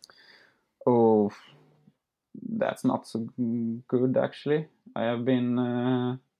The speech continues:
top ten a couple of times in, uh, S-, Swedish Cup. Not anything better than them. So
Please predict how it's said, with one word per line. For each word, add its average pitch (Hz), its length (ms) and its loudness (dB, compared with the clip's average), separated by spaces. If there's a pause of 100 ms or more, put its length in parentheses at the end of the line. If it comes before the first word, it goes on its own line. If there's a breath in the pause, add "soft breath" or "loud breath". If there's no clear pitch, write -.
(320)
top - 240 -4
ten 127 260 2
a 131 60 2
couple 131 260 0
of - 120 -8
times 127 360 -2
in, 123 360 -4
uh, 120 260 -8 (300)
S-, - 180 -16
Swedish 120 320 -4
Cup. 143 280 -2 (400)
Not 110 380 -8
anything 110 340 -2
better 113 240 2
than 110 200 -2
them. 120 280 -4 (460 loud breath)
So 123 480 4